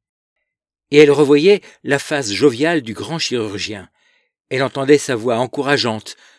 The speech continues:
son rire sonore. « Vénard », disait-il à monsieur Desrolles, son ami d'enfance, « tu vas te payer des vacances,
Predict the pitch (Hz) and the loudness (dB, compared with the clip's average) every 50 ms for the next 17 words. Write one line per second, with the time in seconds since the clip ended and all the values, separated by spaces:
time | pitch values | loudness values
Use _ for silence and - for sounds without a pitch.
0 | _ _ - - - 151 123 117 151 156 139 - - - - 139 113 113 110 98 | _ _ -12 -4 -2 -2 0 2 2 2 0 -2 -6 -2 -2 -2 0 0 -4 -6
1 | 95 92 98 - - _ _ _ _ _ _ _ _ _ _ _ _ _ _ _ | -8 -10 -16 -20 -20 _ _ _ _ _ _ _ _ _ _ _ _ _ _ _
2 | _ _ _ _ _ _ _ _ _ _ _ _ _ _ _ _ _ _ 113 113 | _ _ _ _ _ _ _ _ _ _ _ _ _ _ _ _ _ _ -10 -2
3 | 127 139 143 131 123 113 104 90 - - - - - _ _ _ _ _ _ _ | 0 0 0 0 -2 -4 -4 -6 -10 -16 -18 -20 -20 _ _ _ _ _ _ _
4 | 95 87 101 95 95 95 _ - - 123 123 110 104 _ _ _ _ _ _ - | _ -20 -18 -16 -16 -16 _ -16 -12 -10 -10 -10 -10 _ _ _ _ _ _ -16
5 | 120 110 104 - - 117 90 104 107 92 101 107 101 101 95 _ _ _ _ - | -12 -10 -10 -8 -10 -10 -8 -8 -10 -8 -6 -8 -8 -8 -10 _ _ _ _ -18
6 | - 90 92 98 104 107 98 104 98 - - - 110 98 98 92 - - - - | -18 -16 -14 -14 -14 -12 -12 -12 -14 -14 -14 -14 -14 -16 -14 -14 -14 -14 -14 -16
7 | _ _ _ _ _ _ _ _ _ _ _ - - 151 170 156 - - - - | _ _ _ _ _ _ _ _ _ _ _ -12 -4 -2 -2 -2 -2 -4 -2 0
8 | 160 160 156 151 143 143 135 143 139 - 156 139 120 110 - - - | 2 4 4 4 4 4 2 0 0 0 -4 -4 -4 -6 -10 -12 -12